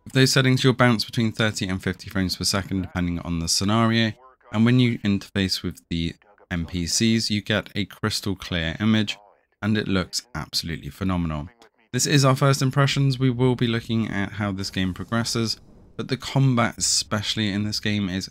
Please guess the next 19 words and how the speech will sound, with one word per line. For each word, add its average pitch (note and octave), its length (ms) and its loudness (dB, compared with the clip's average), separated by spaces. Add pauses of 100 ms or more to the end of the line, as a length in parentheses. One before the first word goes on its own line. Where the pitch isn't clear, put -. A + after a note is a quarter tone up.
(120)
absolutely E2 560 -6
flawless. A#2+ 680 -2 (400)
And A2+ 100 0
because C#3 320 2
you're A#2 140 2
inside G2+ 500 0
a G2+ 60 0
lot G2+ 160 0
of G2 80 -4
the G2+ 40 -4
time, G2+ 380 -4
you G2 60 -2
don't G2 220 -4
get F2 220 -6
any F#2 200 -2
of D#2+ 100 -4
that D#2+ 180 -6
resolution F#2+ 640 -4
scaling, G#2+ 480 -2